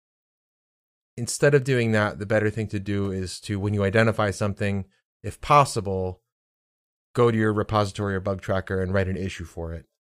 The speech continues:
Um, if you can't do that, then write the to-do comment and then write the issue for it later. I don't think doing unrelated code changes to whatever scoped issue you're doing right now,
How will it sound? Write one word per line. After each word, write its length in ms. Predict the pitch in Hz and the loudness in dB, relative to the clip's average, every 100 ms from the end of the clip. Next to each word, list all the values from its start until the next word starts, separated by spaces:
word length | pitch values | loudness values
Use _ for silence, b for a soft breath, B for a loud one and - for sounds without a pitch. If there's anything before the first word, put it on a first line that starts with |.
| _ | _
Um, 460 | 107 104 98 92 87 _ _ | -4 -2 -2 -4 -8 _ _
if 120 | 110 | -12
you 80 | 101 | -12
can't 400 | - 156 151 117 | 0 4 6 4
do 140 | 117 | 0
that, 360 | 107 101 98 - _ _ _ _ _ _ | 2 2 0 -4 _ _ _ _ _ _
then 200 | 107 120 | 2 4
write 160 | 120 110 | 4 2
the 60 | 104 | -2
to-do 260 | - 104 | -6 -6
comment 400 | - 98 95 92 - | -2 0 0 -2 -2
and 160 | 101 | 0
then 120 | 101 | 2
write 240 | 95 101 - | 2 2 0
the 120 | 82 | -8
issue 200 | 92 92 | -8 -8
for 220 | - 90 | -6 -6
it 120 | 78 | -4
later. 480 | 90 98 87 82 82 _ _ _ _ - | -2 0 0 -4 -8 _ _ _ _ -2
I 100 | 127 | 2
don't 180 | 151 156 | 2 4
think 260 | 165 143 _ - | 2 0 _ -16
doing 380 | 107 123 120 113 - | -2 2 2 2 2
unrelated 600 | 117 117 110 107 104 98 | 2 4 4 2 2 -2
code 240 | 117 104 | -2 -2
changes 420 | 95 98 92 95 - | -2 -2 -2 -4 -4
to 140 | 101 | -2
whatever 680 | 95 101 101 101 98 90 - 58 _ | 0 2 2 0 0 -4 -10 -20 _
scoped 520 | - - 110 101 _ | -12 0 0 0 _
issue 240 | 101 92 101 | -6 -4 -2
you're 200 | 95 90 | -2 0
doing 260 | 95 92 | 0 0
right 180 | 90 90 | -2 -4
now, 340 | 95 92 92 | -4 -4 -4